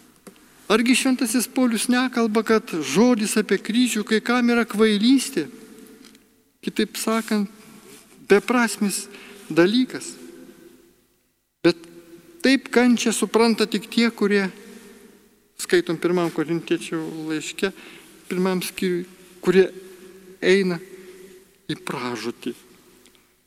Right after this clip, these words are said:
Bet juk kas kančios prasmės neranda ir todėl jos nevertina, tas savo sieloje nešioja būsimos žūties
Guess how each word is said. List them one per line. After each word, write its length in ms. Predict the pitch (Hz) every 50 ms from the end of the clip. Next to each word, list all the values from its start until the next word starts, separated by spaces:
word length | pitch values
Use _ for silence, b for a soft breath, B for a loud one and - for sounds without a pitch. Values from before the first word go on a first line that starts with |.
| _ _ _ _ _ _ _ _ _ _ -
Bet 220 | 147 170 165 -
juk 140 | 233 208 -
kas 180 | 262 233 - - -
kančios 400 | - 247 240 233 202 247 262 240 262 -
prasmės 460 | 339 240 - - 247 254 233 - -
neranda 460 | 240 240 240 254 269 269 254 233 247 240
ir 60 | 220
todėl 320 | 254 240 220 262 240 247 240
jos 100 | - - -
nevertina, 560 | 233 226 247 254 254 240 - - 240 233 220
tas 160 | - 240 220 -
savo 320 | - - 247 240 226 214
sieloje 640 | 196 - - - 254 262 254 240 240 233 233 233 226
nešioja 680 | 220 220 214 196 - - 240 254 254 254 240 233 226 226 208 - B B B B B B B B B B B B B B B _ _
būsimos 720 | 143 147 202 226 202 - - 240 220 233 254 262 254 220 165
žūties 560 | 160 190 240 - - - 254 254 240 208 -